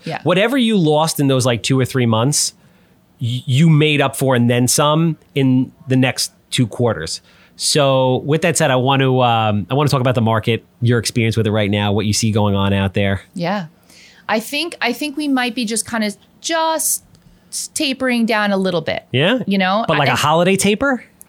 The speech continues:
Speaker 1: I, I mean, it, we don't even have a normal season, and I've only experienced four seasons, so I can only
Speaker 2: Mm.
Speaker 1: speak to a seller's market.
Speaker 2: Okay.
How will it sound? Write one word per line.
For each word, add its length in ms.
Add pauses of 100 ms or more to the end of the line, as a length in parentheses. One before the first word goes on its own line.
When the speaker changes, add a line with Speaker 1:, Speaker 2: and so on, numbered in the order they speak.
(380)
Speaker 1:
I, 180
I 40
mean, 240
it, 120
we 100
don't 140
even 160
have 120
a 60
normal 320
season, 420
and 120
I've 180
only 240
experienced 440
four 160
seasons, 440
so 100
I 100
can 160
only 140
Speaker 2:
Mm. 40
Speaker 1:
speak 240
to 200
a 100
seller's 400
market. 460
Speaker 2:
Okay. 300